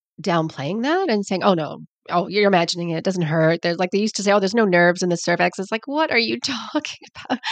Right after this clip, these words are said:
So, um, yeah, it, that's part of it. So, I mean, there's been some awareness raising about how it, pain relief should be taken seriously when these are offered. But, okay, so back, backing up there, these little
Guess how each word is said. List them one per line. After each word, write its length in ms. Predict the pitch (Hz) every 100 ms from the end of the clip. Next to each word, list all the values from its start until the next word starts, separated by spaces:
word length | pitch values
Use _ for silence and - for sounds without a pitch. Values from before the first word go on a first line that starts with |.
| - - 427 311
So, 180 | - 269
um, 640 | 233 220 226 220 208 208 196 _ _ - -
yeah, 200 | - 208
it, 120 | 190 - _ _ -
that's 240 | 247 285
part 240 | - 240 165
of 60 |
it. 160 | 147 -
So, 140 | 254
I 60 | 233
mean, 120 | 233
there's 160 | 233 214
been 140 | 233
some 160 | 220 220
awareness 420 | 180 180 180 -
raising 340 | 175 170 175
about 300 | 170 165 160 -
how 640 | 175 180 170 160 160 165 - _ - _ _ _ _
it, 300 | 202 - - _ 120 196
pain 280 | 240 240 233
relief 220 | 202 175
should 100 | 175
be 60 |
taken 200 | 180 175 165
seriously 440 | 139 147 - 220
when 240 | 277 175
these 160 | 165 156
are 100 | -
offered. 280 | 151 - 214
But, 200 | 196 170 - _ _ _ _
okay, 160 | 190 175
so 120 | 214
back, 260 | 233 220 185
backing 320 | 240 269 202
up 160 | 180
there, 160 | 190 175
these 140 | 175
little 340 | 247 302 254